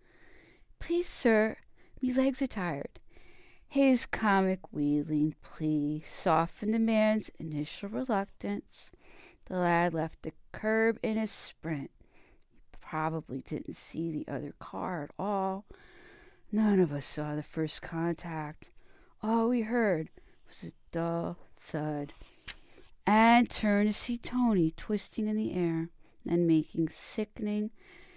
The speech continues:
contact with the tarmac. His head bounced and made a second agreement with the ground.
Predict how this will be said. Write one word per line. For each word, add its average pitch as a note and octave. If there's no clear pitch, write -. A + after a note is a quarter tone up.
contact F#3
with F#3+
the G#3
tarmac. D3
His -
head F#3+
bounced F3
and D3+
made F3
a -
second F3+
agreement F#3+
with F3
the -
ground. A#3